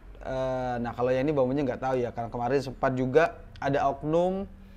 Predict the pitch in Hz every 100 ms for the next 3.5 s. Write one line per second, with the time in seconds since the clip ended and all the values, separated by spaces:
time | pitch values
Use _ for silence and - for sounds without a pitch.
0 | - - - - - 123 123 - 160 151
1 | 131 131 135 160 180 185 151 - 123 120
2 | 143 156 151 127 120 120 123 120 - 127
3 | 120 113 113 110 110